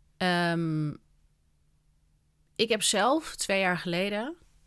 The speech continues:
ik blijf dat verhaal herhalen. Twee jaar geleden, ik ben dus al tien jaar ondernemer, hè, en ik heb de eerste jaren, de eerste keer dat ik o-, dat ik startte, de eerste jaren was ik super ambitieus.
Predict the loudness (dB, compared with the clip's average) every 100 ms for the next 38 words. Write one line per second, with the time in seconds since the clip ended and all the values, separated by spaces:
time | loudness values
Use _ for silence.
0 | _ _ _ _ -10 2 4 4 -2 -6
1 | -2 0 2 0 -2 0 0 -2 -6 -10
2 | _ _ _ _ _ -20 -8 2 2 2
3 | 2 2 2 2 0 -2 -8 _ _ _
4 | _ _ _ _ _ -6 -2 0 0 0
5 | 0 0 2 0 0 -2 -4 -4 -4 -4
6 | -2 -2 0 -2 -6 -12 -20 _ -8 -2
7 | 0 0 0 4 4 6 4 2 -2 -12
8 | -20 -20 -14 -6 -4 -4 -4 -2 -2 -2
9 | -8 -8 -10 -10 -12 -10 -8 -2 0 2
10 | 2 -2 -2 -10 -20 -20 -20 -20 -20 -8
11 | -2 0 0 2 2 2 0 -2 0 0
12 | 2 0 0 -2 0 0 2 0 -2 -4